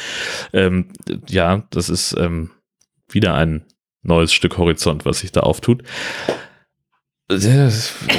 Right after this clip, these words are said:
Speaker 2: Ich seh schon, du, du haderst ein bisschen, ja.
Speaker 1: Nee, nee, hadern würde ich's nicht nennen, um
Speaker 2: <laughs> Ja,
Speaker 1: Himmels
Speaker 2: aber das
Speaker 1: Willen. Das, hadern ist das falsche Wort.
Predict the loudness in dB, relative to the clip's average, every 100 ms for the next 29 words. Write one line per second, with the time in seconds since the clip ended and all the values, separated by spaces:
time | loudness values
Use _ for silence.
0 | 0 0 4 4 2 2 2 4 2 2
1 | 2 0 2 4 4 4 4 4 4 4
2 | 4 2 2 0 0 0 2 2 4 4
3 | 4 4 4 4 4 4 4 4 4 2
4 | 4 4 4 4 4 4 4 2 2 2
5 | 2 0 0 0 0 0 0 0